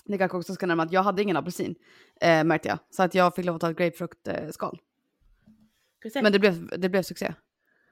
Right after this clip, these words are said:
Speaker 1: Åh, fint. Ja, så timjan jag också, ja.
Speaker 2: Ja, det här är
Speaker 1: Ex-
Speaker 2: faktiskt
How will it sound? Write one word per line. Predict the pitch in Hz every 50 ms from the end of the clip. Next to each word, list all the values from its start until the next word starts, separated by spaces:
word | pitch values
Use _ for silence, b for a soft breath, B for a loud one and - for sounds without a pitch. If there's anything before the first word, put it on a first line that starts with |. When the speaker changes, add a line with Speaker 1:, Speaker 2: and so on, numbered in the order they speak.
| _ _ _ _ -
Speaker 1:
Åh, | - 285 330 339 339 330 - - -
fint. | 403 403 359 269 214 208 -
Ja, | 294 302 302
så | - 339
timjan | 320 - 320 254 247 262 269 226 180
jag | 180 196
också, | 190 - - -
ja. | - 175 - _ _ _ _ _ _ _ _ _ _ _ _ _ _ _ _ _ -
Speaker 2:
Ja, | - 240 254 262 -
det | - 226
här | 233 269 339 330
är | 302
Speaker 1:
Ex- | 277 -
Speaker 2:
faktiskt | 262 226 202 214 -